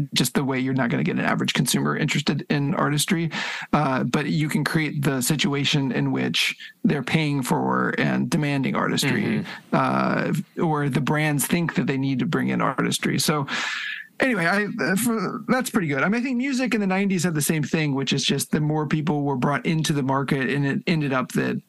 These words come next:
Speaker 1: weird things happened on the margins. And I was listening to the Ween album, Pure Guava,
Speaker 2: Mm.
Speaker 1: that came out on Elektra. And it's like, they literally went to Ween, they're like, "We're, we wanna put out your next record." They're like, "Here's the cassette tape, go for it." And, you know, the, like, they made no compromises <laughs> on that record to
Speaker 2: Yeah.
Speaker 1: be like,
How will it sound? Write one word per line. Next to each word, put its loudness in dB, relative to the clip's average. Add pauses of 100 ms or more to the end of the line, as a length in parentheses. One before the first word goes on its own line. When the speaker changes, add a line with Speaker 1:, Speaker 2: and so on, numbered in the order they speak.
Speaker 1:
weird 0
things 0
happened 0
on 2
the 0
margins. 0
And 0
I 4
was 0
listening 0
to -2
the 0
Ween 0
album, 0 (260)
Pure 2
Guava, 0 (160)
Speaker 2:
Mm. 2
Speaker 1:
that 0
came 2
out 0
on 0
Elektra. 0 (200)
And 2
it's -2
like, 0
they 0
literally 0
went -2
to 0
Ween, 0
they're 2
like, -2
"We're, 0
we 0
wanna 0
put 0
out 2
your 0
next 0
record." 2
They're 0
like, -2
"Here's 0
the 0
cassette 0
tape, 0
go 0
for 0
it." -2
And, 0
you 0
know, 0
the, -2
like, -2
they 0
made 0
no 2
compromises 2
<laughs> 0
on 4
that 2
record 0
to 2
Speaker 2:
Yeah. 2
Speaker 1:
be -2
like, -2